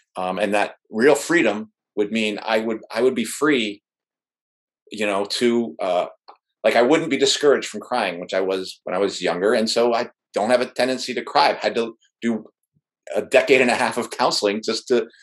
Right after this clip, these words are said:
get more open and, and feel more comfortable at peace with the idea I can cry about something where I've been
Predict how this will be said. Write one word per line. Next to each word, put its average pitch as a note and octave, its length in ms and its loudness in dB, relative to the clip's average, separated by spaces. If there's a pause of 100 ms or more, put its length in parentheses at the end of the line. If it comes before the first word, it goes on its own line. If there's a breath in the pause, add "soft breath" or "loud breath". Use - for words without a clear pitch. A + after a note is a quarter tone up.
(260 loud breath)
get C#3 280 4
more C3+ 240 2
open D3 320 2
and, G#2 240 -6
and G#2+ 160 -8
feel C3 140 6
more C3 180 4
comfortable G2+ 540 0
at - 140 -4
peace - 460 -2 (180)
with G2+ 120 0
the G2+ 120 -2
idea G2 340 0
I F#2+ 100 -2
can G#2 160 -10
cry D#3 300 4
about G2+ 180 2
something G2+ 320 -8
where G2+ 100 2
I've G#2+ 100 0
been A2 140 -4